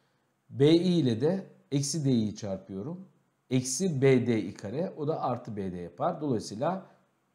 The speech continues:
e, payın, pay-, payda oluşan,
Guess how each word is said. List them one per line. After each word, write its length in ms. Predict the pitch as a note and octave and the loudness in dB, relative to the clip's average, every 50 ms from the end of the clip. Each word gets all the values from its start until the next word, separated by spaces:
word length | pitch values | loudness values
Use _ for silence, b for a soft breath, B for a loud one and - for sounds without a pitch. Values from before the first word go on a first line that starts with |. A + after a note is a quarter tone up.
| - G2 | -20 -10
e, 380 | G#2+ A2 A2 A2 A2 G#2+ G#2+ - | -6 -4 -2 -2 -2 -2 -4 -2
payın, 420 | - D3+ D3+ D3 E3 F#3+ F#3+ - - - _ _ _ _ _ _ _ _ _ _ _ - | 0 2 4 4 4 2 0 -4 -12 -18 _ _ _ _ _ _ _ _ _ _ _ 2
pay-, 340 | C3+ C3 C#3+ D3+ C#3 C3+ | 4 6 6 6 2 -2
payda 280 | - B2+ B2 B2+ C#3 F3+ | 0 2 4 4 6 4
oluşan, 560 | F3+ D3+ B2 A#2 - - A2+ A#2 E3 F#3+ - | 4 4 2 0 0 -2 -2 -2 -4 -4 -8